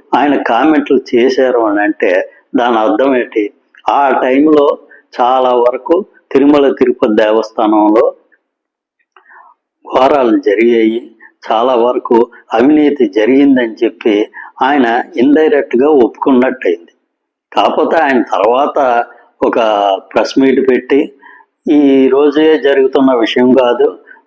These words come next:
అన్నప్రసాదం అనేది, ఎప్పుడో ఎన్టీ రామారావు గారి టైం నుంచి ఇది చాలా భారీ ఎత్తున జరుగుతుంది, చాలా బాగా జరుగుతుంది" అని చెప్పడం జరిగింది. కాకపోతే అది already చేయాల్సిన డ్యామేజ్ చేయడం జరిగిపోయింది.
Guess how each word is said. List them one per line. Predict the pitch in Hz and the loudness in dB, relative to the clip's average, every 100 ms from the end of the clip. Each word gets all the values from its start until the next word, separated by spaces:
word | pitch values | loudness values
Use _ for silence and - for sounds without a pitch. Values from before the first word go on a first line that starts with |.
| 117 | -2
అన్నప్రసాదం | 120 131 123 123 135 113 117 | 0 0 -2 -2 0 0 0
అనేది, | 117 113 107 127 - 139 | 0 -2 -2 -2 -4 -6
ఎప్పుడో | 101 - 131 135 135 131 127 | -4 -2 0 2 2 0 -2
ఎన్టీ | 110 120 127 | -2 -2 0
రామారావు | 123 123 123 123 120 | 0 0 0 2 2
గారి | 117 110 - | 2 0 -2
టైం | 117 143 | 0 2
నుంచి | 135 131 123 120 - - - | 2 0 0 0 -2 -14 -4
ఇది | 127 123 | -2 0
చాలా | 127 113 117 117 110 | 0 0 0 0 0
భారీ | 95 101 117 127 | 0 0 2 0
ఎత్తున | 127 139 127 | 0 0 0
జరుగుతుంది, | 117 117 123 127 120 127 127 - | 0 0 0 -2 -2 0 -2 -2
చాలా | 104 107 | -2 0
బాగా | 107 107 117 123 | 0 0 0 0
జరుగుతుంది" | 120 113 113 117 104 | 0 -2 -4 -4 -4
అని | 123 143 104 | -4 -6 -6
చెప్పడం | - 113 110 | -4 -4 -2
జరిగింది. | 117 90 90 - _ - - - | -2 -2 -2 -6 _ -20 -14 -6
కాకపోతే | 127 147 - 110 110 - - - | -4 -2 0 0 -2 -8 -20 -6
అది | 120 131 | -2 0
already | 131 101 113 127 139 135 147 - _ - | 0 0 0 0 0 0 -2 -4 _ -2
చేయాల్సిన | 123 135 123 - 110 | 0 2 0 0 0
డ్యామేజ్ | 101 110 123 123 104 104 113 _ - - 131 | 0 0 0 -2 -4 -4 -4 _ -20 -6 -2
చేయడం | 127 135 113 | 0 0 0
జరిగిపోయింది. | 110 110 - - - - | 2 2 0 -4 -6 -10